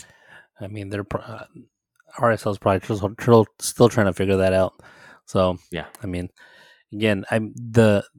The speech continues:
Speaker 1: I think the mark of a, of long-term success in M L S is can you <laughs> win when you don't know who anyone else is on the field, right?
Speaker 2: Yeah.
Speaker 1: Like,
Speaker 2: Yeah.
Speaker 1: and how many times have you seen a Seattle do that, where they bring these random guys from the,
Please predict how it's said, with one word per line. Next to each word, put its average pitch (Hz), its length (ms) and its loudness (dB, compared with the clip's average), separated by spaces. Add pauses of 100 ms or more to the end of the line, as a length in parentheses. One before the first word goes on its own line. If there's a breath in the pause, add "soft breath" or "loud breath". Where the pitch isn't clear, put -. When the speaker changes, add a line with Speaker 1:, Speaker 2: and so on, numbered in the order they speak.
(340)
Speaker 1:
I 104 120 -6
think 110 160 -4
the 107 80 -2
mark 107 440 2
of 104 140 -4
a, 95 100 2 (200)
of 113 100 -4
long-term 104 480 0
success - 440 -4
in 98 100 -6
M 110 160 -6
L 113 120 -2
S - 280 -6 (480 loud breath)
is 101 240 -2 (420)
can 113 220 -4
you 104 120 0
<laughs> 107 60 2
win 104 220 2
when 107 160 -10
you 98 80 2
don't 98 180 0
know 92 80 -4
who 98 160 -2
anyone 90 320 -4
else 92 240 -4
is 98 80 -6
on 90 140 -4
the 90 60 -6
field, 90 360 -6 (480 soft breath)
right? 90 160 -4
Speaker 2:
Yeah. 87 60 -10
Speaker 1:
Like, 87 260 -12 (240 soft breath)
Speaker 2:
Yeah. 82 240 -10
Speaker 1:
and 92 220 -4
how - 180 -2
many 104 220 2
times 101 340 0
have 101 140 -2
you 95 80 -4
seen 98 240 -6
a 90 60 -6
Seattle 95 440 2
do 95 160 -2
that, 92 220 0
where 92 140 -6
they 90 120 -8
bring 95 340 -8
these 95 200 -8
random 98 320 -4
guys 95 240 0
from 92 240 -6
the, 101 80 -6